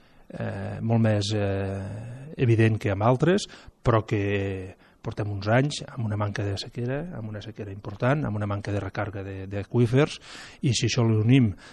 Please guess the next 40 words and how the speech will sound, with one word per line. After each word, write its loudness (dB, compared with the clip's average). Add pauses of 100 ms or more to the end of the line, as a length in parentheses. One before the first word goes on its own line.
(140)
doncs, 0
que 0
tenim 0
algun -2
transvasament -4 (260)
de -8
la -4
nostra -6
comarca -6
que -6
van -2
fora -6
de -6
la, -8 (160)
fora -6
de -6
conca, -2 (420)
eh, 0
fa -2
que 0
els 0
nostres -4
aqüífers, -4
la 0
gestió -2
que -2
es -10
fa, 0
doncs, 2
de, -2
d'aquest, -4 (160)
d'aquests -6
transvasaments, -2
la -6
gestió -8
que -6
es -12
fa -4
d'aquesta -6
aigua, -4